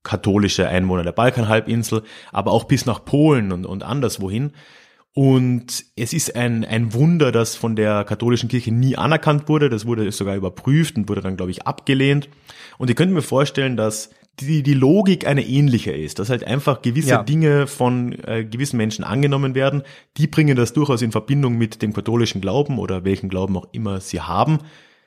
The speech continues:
Speaker 1: Von offizieller Seite sieht die ganze Sache anders aus. Und da ist dann Santa Muerte nicht so ein Einzelfall.
Speaker 2: Ja, das kann ich, äh, würde ich, glaub ich, so unterschreiben. Das kann ich mir auch gut vorstellen, dass das ähnlich verläuft wie,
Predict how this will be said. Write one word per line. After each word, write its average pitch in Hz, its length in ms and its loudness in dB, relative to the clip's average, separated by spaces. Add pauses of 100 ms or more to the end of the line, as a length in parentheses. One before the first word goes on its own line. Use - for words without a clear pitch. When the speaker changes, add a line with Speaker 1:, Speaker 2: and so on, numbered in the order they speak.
(160)
Speaker 1:
Von - 140 -6
offizieller 120 400 2
Seite 107 220 2
sieht 101 160 -8
die 104 60 -8
ganze 98 240 -4
Sache 92 280 -8
anders 120 340 0
aus. 117 280 0 (300)
Und 110 200 -6
da 104 200 2
ist 143 120 2
dann 117 120 0
Santa 117 300 0
Muerte 104 420 -2
nicht 117 400 0
so 113 260 -2
ein 104 180 -2
Einzelfall. - 680 -8 (640)
Speaker 2:
Ja, 110 240 -4 (520)
das - 440 -2
kann 151 160 0
ich, 131 340 -2
äh, 139 160 -2 (140)
würde 131 160 2
ich, 127 80 -6
glaub 120 180 2
ich, 113 100 -2
so 123 100 -2
unterschreiben. 104 500 0
Das 101 120 -4
kann 117 120 4
ich 110 60 2
mir 113 120 -2
auch 107 120 -4
gut - 160 -4
vorstellen, 107 400 2
dass 101 100 -2
das - 180 -2
ähnlich 107 440 0
verläuft 101 580 0
wie, 101 160 0